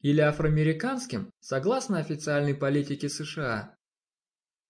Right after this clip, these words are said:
С ним в машине ехал его коллега по работе, сам из афроамериканцев.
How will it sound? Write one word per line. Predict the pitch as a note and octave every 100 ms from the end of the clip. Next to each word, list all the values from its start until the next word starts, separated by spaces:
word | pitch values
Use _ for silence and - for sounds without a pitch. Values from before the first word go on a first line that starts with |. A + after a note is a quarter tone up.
| _
С | - -
ним | A3
в | F#3
машине | F#3+ F3+ C4 A#3
ехал | G3 F3+ F3+ E3
его | E3
коллега | E3 E3 E3+ D#3+ D#3
по | D#3+
работе, | D#3+ E3 A3 C4+ C3 G2 -
сам | - G#3 A3+ G3
из | D3+
афроамериканцев. | D#3 D#3+ D#3+ E3 F#3 F#3 C#3 A2+ G#2+